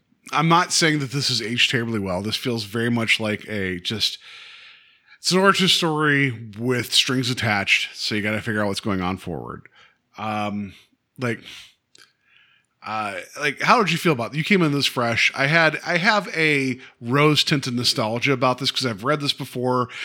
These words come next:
I didn't remember the bulk of it other than, you know, uh, kid finds amulets. Uh, it makes him into the, the sweetest B M X biker ever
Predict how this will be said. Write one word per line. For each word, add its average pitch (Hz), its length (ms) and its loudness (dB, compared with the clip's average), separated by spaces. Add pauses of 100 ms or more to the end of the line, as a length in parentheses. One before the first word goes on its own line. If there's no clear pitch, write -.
(360)
I 156 120 4
didn't 175 280 0
remember 160 300 2
the 131 100 -2
bulk 117 320 -2
of 131 120 0
it 123 80 0
other 120 260 -2
than, 107 320 -2
you 110 100 -4
know, 101 340 -6
uh, 101 300 -6
kid 139 280 -2
finds 113 460 -2
amulets. 131 580 -2 (520)
Uh, 113 140 -2
it 113 80 -2
makes 131 260 0
him 123 120 -2
into 120 160 -2
the, 107 160 -8 (140)
the 143 180 -2
sweetest 147 560 0
B 139 120 2
M 120 140 0
X - 480 0 (420)
biker 123 400 -2
ever 110 400 -4